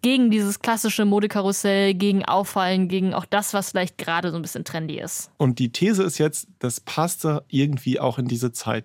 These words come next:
Speaker 2: Die Klimaproblematik kam im Bewusstsein ganz vieler junger Menschen auf. Konsum war also dann auch ein Spannungsfeld. Brauche ich das wirklich oder leidet die Umwelt drunter? Zweitausendneunzehn hatten laut einer Umfrage des Marktforschungsunternehmens N I Q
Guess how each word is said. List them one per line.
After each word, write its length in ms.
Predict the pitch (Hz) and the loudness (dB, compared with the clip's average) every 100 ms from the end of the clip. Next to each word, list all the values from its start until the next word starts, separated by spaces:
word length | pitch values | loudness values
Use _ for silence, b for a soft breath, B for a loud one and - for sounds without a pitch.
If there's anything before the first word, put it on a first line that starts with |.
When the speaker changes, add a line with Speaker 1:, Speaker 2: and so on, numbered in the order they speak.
| - | -6
Speaker 2:
Die 60 | 123 | -8
Klimaproblematik 1000 | - 190 185 170 143 139 127 127 127 127 | 0 2 2 2 -2 0 0 0 -2 -4
kam 240 | 127 123 | 0 2
im 100 | 123 | 2
Bewusstsein 540 | 120 120 123 - 120 | 0 0 -2 0 -2
ganz 260 | 113 139 170 | 0 0 0
vieler 200 | - 139 | 0 0
junger 260 | 131 131 127 | 2 2 2
Menschen 320 | 120 - - | 0 -2 -2
auf. 240 | 123 120 B B B | -2 -2 B B B
Konsum 440 | - 123 139 180 | 0 2 4 4
war 120 | 151 127 | 4 2
also 220 | 123 120 | 0 0
dann 160 | 117 | 0
auch 140 | 120 - | 0 -2
ein 100 | 120 | -2
Spannungsfeld. 800 | - 156 175 156 - 143 139 - | 0 2 2 0 0 0 0 -2
Brauche 240 | 120 113 | 0 0
ich 60 | 113 | -2
das 260 | 117 - | -8 -2
wirklich 540 | 151 180 180 151 147 - | 2 2 2 0 0 -2
oder 120 | 120 | -2
leidet 360 | 117 117 117 - | 0 0 -2 -2
die 80 | |
Umwelt 340 | 139 156 156 - | 2 2 2 2
drunter? 320 | 139 139 135 B B B - | 0 2 0 B B B -10
Zweitausendneunzehn 880 | - 139 139 135 123 147 208 185 147 | -2 0 2 4 4 4 2 2 2
hatten 220 | 143 151 | 2 2
laut 160 | 139 139 | 2 2
einer 260 | 127 123 | 2 2
Umfrage 440 | 151 151 151 143 120 | 2 0 2 0 0
des 200 | 123 117 | 0 2
Marktforschungsunternehmens 1400 | 127 135 - 135 - 135 - - 123 127 123 127 123 | 2 0 0 0 2 0 0 -2 2 4 4 4 2
N 180 | - 127 | -2 0
I 120 | 123 | 2
Q 360 | 117 - 156 170 | 0 2 2 2